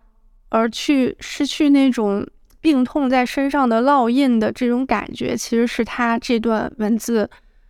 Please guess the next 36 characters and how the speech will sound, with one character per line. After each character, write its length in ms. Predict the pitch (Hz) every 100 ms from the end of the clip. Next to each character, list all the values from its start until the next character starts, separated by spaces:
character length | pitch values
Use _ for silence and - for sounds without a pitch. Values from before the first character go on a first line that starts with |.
| _ _ _ _
给 160 | 208 208
我 200 | 220 -
的 160 | 208
一 100 | 240
个 260 | 214 214 - -
感 280 | 226 -
受。 320 | 226 - 240 - _ _
然 180 | - 254
后 100 | 285
我 160 | 254 254
也， 400 | 254 208 - - _ - -
嗯， 240 | - 226 214
可 140 | -
能 100 | 294
我 80 | 294
没 80 | 233
有 100 | 311
想 220 | 277 -
那 80 | 233
么 100 | 240
清 320 | - 285 285
楚， 220 | - -
但 160 | 240 262
是 40 |
我 200 | 269 214
特 280 | - - 311
别 320 | 233 208 214 - _ _ _ _
深 340 | - - 269 269
刻 240 | - 269
的， 320 | 214 202 196 - _ _ _ _
呃， 160 | 233 226
把 240 | 220 208
这 140 | 220 247
种 180 | 226
体 280 | 254 - 254
验， 420 | - 233 220 214